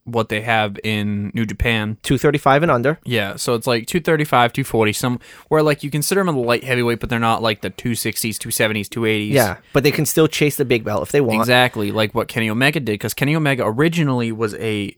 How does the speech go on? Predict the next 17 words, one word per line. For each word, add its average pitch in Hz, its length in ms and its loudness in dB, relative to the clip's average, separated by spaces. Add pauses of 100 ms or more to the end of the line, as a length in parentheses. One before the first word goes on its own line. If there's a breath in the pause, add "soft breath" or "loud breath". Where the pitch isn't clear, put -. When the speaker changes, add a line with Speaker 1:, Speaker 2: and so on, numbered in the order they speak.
(140)
Speaker 1:
junior 127 360 0
heavyweight, 110 580 0
Speaker 2:
Mm-hmm. 131 180 0 (160)
Speaker 1:
so - 180 -2
they 123 100 2
call 151 200 2
it 127 60 -2
the 120 80 -2
junior 135 260 0
heavyweight 101 480 -2 (380)
in 101 440 -4
New 117 140 -2
Japan, 104 460 -2 (440 soft breath)
and 113 140 -4
he 127 80 0
was 117 160 -4
like, 107 300 0